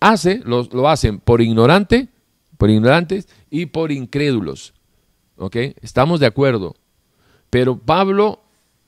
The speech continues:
está diciendo esta revelación a, a su,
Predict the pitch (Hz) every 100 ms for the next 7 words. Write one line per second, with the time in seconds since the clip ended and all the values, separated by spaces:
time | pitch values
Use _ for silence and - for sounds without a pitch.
0 | _ 123 123 - 160 160 151 160 139 107
1 | 92 - - 127 147 135 117 110 107 143
2 | 170 208 247 _ _ _ _ _ _ _
3 | - - 101 92 98 95 - 98 95 90
4 | 82